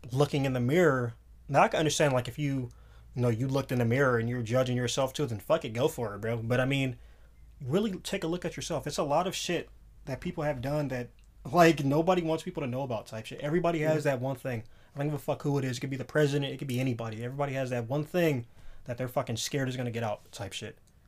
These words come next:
Speaker 1: And whether or
Speaker 2: Yeah,
Speaker 1: not it's
Speaker 2: bro.
Speaker 1: even really bad, it may be something super fucking little.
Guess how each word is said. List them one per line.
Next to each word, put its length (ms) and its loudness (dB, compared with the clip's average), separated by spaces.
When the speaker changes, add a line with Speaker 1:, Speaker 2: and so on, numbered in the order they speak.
Speaker 1:
And 140 -2
whether 200 4
or 40 4
Speaker 2:
Yeah, 60 2
Speaker 1:
not 160 6
it's 100 6
Speaker 2:
bro. 60 0
Speaker 1:
even 140 -2
really 180 -2
bad, 260 2
it 40 -4
may 100 -2
be 100 -4
something 340 -4
super 480 -6
fucking 400 -6
little. 280 -4